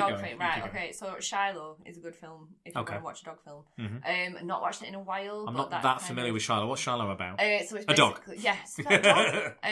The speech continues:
Speaker 1: Um, farmer owns a dog, but the dog keeps running away. Finds a little boy. They have,
Speaker 2: Mm-hmm.
Speaker 1: like, a relationship, and then right at the very end, spoiler alert: um, the farmer gives the dog to the little boy. So it's, like,
Speaker 2: Oh,
Speaker 1: quite a happy
Speaker 2: that's
Speaker 1: ending.
Speaker 2: nice.
Speaker 1: Um, and yeah, so that's another one. Honorable
Speaker 2: Okay,
Speaker 1: mention.
Speaker 2: nice, nice one.
Speaker 1: Do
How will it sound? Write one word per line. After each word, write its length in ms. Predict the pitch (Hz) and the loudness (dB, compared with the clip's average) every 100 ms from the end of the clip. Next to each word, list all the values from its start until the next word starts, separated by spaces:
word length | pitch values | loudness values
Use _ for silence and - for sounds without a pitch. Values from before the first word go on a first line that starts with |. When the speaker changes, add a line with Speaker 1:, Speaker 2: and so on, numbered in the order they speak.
| 214 214 | -2 -4
Speaker 1:
Um, 40 | - | -8
farmer 460 | 240 220 220 214 - | -4 -4 -4 -8 -8
owns 240 | 202 208 | -10 -10
a 40 | 208 | -8
dog, 340 | 208 196 196 - | -2 -2 -2 -10
but 120 | 190 | -14
the 60 | 190 | -8
dog 160 | 175 | -10
keeps 200 | 175 - | -10 -16
running 180 | 180 180 | -14 -12
away. 440 | 175 180 175 175 180 | -10 -8 -6 -8 -12
Finds 240 | - 175 180 | -10 -10 -10
a 40 | |
little 140 | 175 | -12
boy. 480 | 170 175 175 175 180 175 | -8 -4 -2 -4 -6 -8
They 80 | 123 | -6
have, 80 | |
Speaker 2:
Mm-hmm. 80 | 101 | -6
Speaker 1:
like, 180 | 98 170 | -8 -10
a 40 | |
relationship, 680 | 151 160 170 175 - 175 170 | -14 -12 -12 -12 -12 -10 -10
and 100 | 160 | -12
then 120 | 160 151 147 185 | -12 -12 -12 0
right 240 | 202 190 | 4 4
at 60 | 139 | 0
the 60 | |
very 180 | 147 139 | -6 -6
end, 180 | 143 147 | -8 -10
spoiler 340 | - 175 175 156 | -6 -6 -6 -8
alert: 380 | 147 147 151 - | -8 -8 -8 -8
um, 420 | 147 147 147 156 156 _ - | -6 -6 -8 -16 -20 _ -18
the 80 | |
farmer 360 | 135 156 147 147 | -12 -10 -10 -10
gives 280 | 135 135 - | -16 -16 -18
the 80 | - | -16
dog 220 | 123 - | -16 -16
to 60 | - | -18
the 80 | 127 | -16
little 180 | - | -14
boy. 300 | - 131 131 - | -12 -12 -12 -16
So 60 | |
it's, 140 | - - | -20 -4
like, 80 | 226 | 4
Speaker 2:
Oh, 80 | 214 | 8
Speaker 1:
quite 460 | 190 170 147 120 | 10 12 10 8
a 40 | 98 | 6
happy 320 | 90 82 - | -2 -8 -4
Speaker 2:
that's 180 | 165 - | -4 -4
Speaker 1:
ending. 140 | 147 85 | -8 -12
Speaker 2:
nice. 300 | 87 - - | -14 -16 -6
Speaker 1:
Um, 500 | 175 170 170 165 165 - | 0 2 2 0 -8 -10
and 240 | 147 160 160 - | -10 -12 -16 -18
yeah, 240 | - 165 165 | -8 -6 -6
so 200 | - 180 | -10 -12
that's 200 | 175 - - _ | -10 -12 -18 _
another 320 | - 170 165 165 | -18 -16 -16 -16
one. 200 | 156 151 | -18 -18
Honorable 180 | 165 156 | -18 -16
Speaker 2:
Okay, 200 | - 113 80 | -10 -8 -8
Speaker 1:
mention. 320 | 151 - - | -14 -18 -12
Speaker 2:
nice, 260 | 107 - - | -10 -10 -12
nice 280 | 113 107 - | -12 -12 -12
one. 80 | |
Speaker 1:
Do 60 | 101 | -16